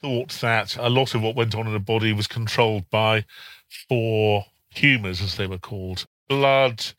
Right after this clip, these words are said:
black bile, yellow bile, and phlegm. So a lot of mythology has gathered around blood, and the idea that you might be able to preserve or extend lifespan by transfusing blood is an interesting one,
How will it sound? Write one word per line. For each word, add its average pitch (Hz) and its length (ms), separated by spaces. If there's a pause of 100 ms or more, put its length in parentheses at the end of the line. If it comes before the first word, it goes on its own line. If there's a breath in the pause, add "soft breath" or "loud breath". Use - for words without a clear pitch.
(260 soft breath)
black 131 280
bile, 117 480
yellow 120 340
bile, 107 540 (460 soft breath)
and 107 580
phlegm. 95 680 (520)
So 143 560 (300)
a 127 80
lot 135 280
of 120 220 (160)
mythology 143 640 (120)
has 107 180
gathered 110 300
around 101 360
blood, 98 300 (420 loud breath)
and 110 560
the 123 160
idea 117 420
that - 380
you 113 120
might 113 220
be 117 140
able 107 240
to 104 320 (580 soft breath)
preserve 107 600
or 104 140
extend 107 400 (100)
lifespan 113 580
by 104 140
transfusing 113 680
blood 101 260
is 113 140
an 110 80
interesting 107 500
one, 92 120